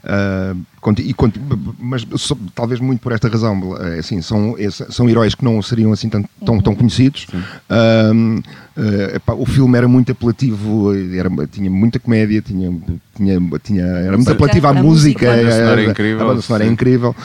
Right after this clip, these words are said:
Speaker 1: Ahm,
Speaker 3: Esse nível, a Capitã,
Speaker 1: pronto.
Speaker 3: a Capitã Marvel
Speaker 1: Ahm,
Speaker 3: também.
Speaker 1: depois, há aqui, há
Speaker 2: Sim.
Speaker 1: aqui, há aqui, há aqui uma,
Speaker 2: Só.
Speaker 1: uma que, não, atenção que eu não vou dizer que, que são os piores filmes, são, são os filmes que me
Speaker 2: São os
Speaker 1: fizeram, não, que me fizeram fazer as pazes
Speaker 2: Uhum.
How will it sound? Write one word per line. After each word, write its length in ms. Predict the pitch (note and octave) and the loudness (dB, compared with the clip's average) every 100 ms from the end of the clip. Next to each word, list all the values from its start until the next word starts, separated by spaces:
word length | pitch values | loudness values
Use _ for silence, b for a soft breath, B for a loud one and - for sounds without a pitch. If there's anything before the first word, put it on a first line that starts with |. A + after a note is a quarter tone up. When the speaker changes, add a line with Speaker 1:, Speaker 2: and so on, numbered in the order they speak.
| B B | B B
Speaker 1:
Ahm, 560 | A#2+ A#2 A2+ A2+ A2+ A2 | 0 4 4 4 4 4
Speaker 3:
Esse 120 | B2 | 2
nível, 200 | C3 C3+ | 0 -2
a 60 | B2 | 0
Capitã, 160 | A#2 | 2
Speaker 1:
pronto. 180 | G2 E2+ | 2 0
Speaker 3:
a 40 | G#2 | -2
Capitã 200 | G#2+ A2 | -2 0
Marvel 240 | G#2 C3+ | 2 4
Speaker 1:
Ahm, 60 | C3+ | 4
Speaker 3:
também. 140 | G2+ F#2+ | 2 2
Speaker 1:
depois, 320 | F2+ F3 B2+ | 2 4 4
há 60 | C#3+ | 2
aqui, 180 | C#3 D3 | 0 0
há 60 | |
Speaker 2:
Sim. 60 | C#3 | 0
Speaker 1:
aqui, 200 | C3+ D3 | 0 0
há 140 | B2+ | 0
aqui, 320 | B2+ - C#3 | 0 -2 -2
há 180 | C#3 C3 | 0 0
aqui 220 | B2+ - | 0 -4
uma, 140 | C#3 C3+ | -10 -8
Speaker 2:
Só. 180 | C3 F3+ | -8 -6
Speaker 1:
uma 300 | B2+ B2 G#2+ | -4 -4 -6
que, 160 | - C3+ | -6 -2
não, 180 | A#2+ A#2+ | 0 2
atenção 260 | A#2 A#2+ C3+ | 2 0 0
que 60 | |
eu 40 | D3 | 0
não 80 | |
vou 100 | C#3 C#3 | 0 0
dizer 100 | C#3+ | -2
que, 140 | C3 | -4
que 100 | - | -2
são 120 | D3 | 0
os 80 | C3+ | 2
piores 240 | - C3 - | 2 0 0
filmes, 240 | G#2 F#2 | -2 -2
são, 180 | G2 F2 | -4 -4
são 160 | B2 | 0
os 120 | A#2+ - | 0 0
filmes 320 | D#3+ E3 D#3+ | 0 0 -2
que 60 | - - - | -10 -20 -16
me 80 | G#3+ | -14
Speaker 2:
São 100 | - | -6
os 60 | C3 | 0
Speaker 1:
fizeram, 420 | E3+ D3+ E3 G3 | 4 4 6 4
não, 160 | E3 D3+ C3+ | 2 -2 -4
que 120 | - | -8
me 60 | C#3 | -8
fizeram 320 | D3+ F3 G3+ | -2 -2 -2
fazer 320 | E3 D#3 F3+ | -4 -2 0
as 120 | D#3+ - | 0 0
pazes 640 | - D#3 E3+ D#3+ - - - - | 0 0 0 -6 -12 -16 -14 -6
Speaker 2:
Uhum. 340 | G#3 G#3+ A#3 | -4 -4 -6